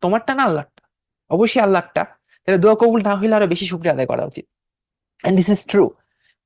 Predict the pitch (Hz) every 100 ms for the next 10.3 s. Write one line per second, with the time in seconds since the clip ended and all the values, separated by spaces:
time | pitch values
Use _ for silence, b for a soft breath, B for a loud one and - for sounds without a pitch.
0 | - 175 - - 208 262 240 226 170 143
1 | - _ _ _ - 208 208 220 233 226
2 | 233 - 233 294 - 226 233 196 247 208
3 | 185 - 185 180 175 160 147 156 156 156
4 | - 147 - _ b b b - 170 180
5 | - 202 240 220 214 214 220 233 240 233
6 | 220 202 220 202 202 196 196 - 196 151
7 | 151 - 160 - _ _ 165 180 190 -
8 | 202 165 170 226 180 175 180 190 196 185
9 | 156 143 - - B B B B _ -
10 | 143 151 139